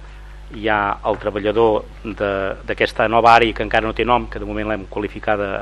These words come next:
amb el nom de qualitat urbana, que és un tècnic de grau, de grup A dos, un auxiliar administratiu interí per serveis jurídics i que és per, per serveis generals, i la última és el conserge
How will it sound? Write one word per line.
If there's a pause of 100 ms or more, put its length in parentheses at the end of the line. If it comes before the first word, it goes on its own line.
amb
el
nom
de
qualitat
urbana, (480)
que
és
un
tècnic
de
grau,
de
grup
A
dos, (720)
un
auxiliar
administratiu
interí
per
serveis
jurídics (960)
i
que
és
per,
per
serveis
generals, (440)
i
la
última (100)
és
el
conserge